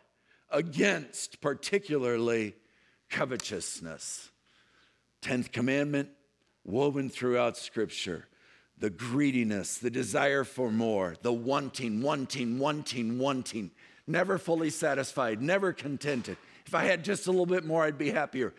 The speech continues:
If I had just a little more, I'd do this or that for God." And here's why. Life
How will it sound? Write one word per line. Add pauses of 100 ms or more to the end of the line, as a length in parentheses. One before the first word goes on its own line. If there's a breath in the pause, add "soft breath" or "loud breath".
(160 loud breath)
If
I
had
just
a
little
more,
I'd
do
this
or
that
for
God." (1200 loud breath)
And
here's
why. (140)
Life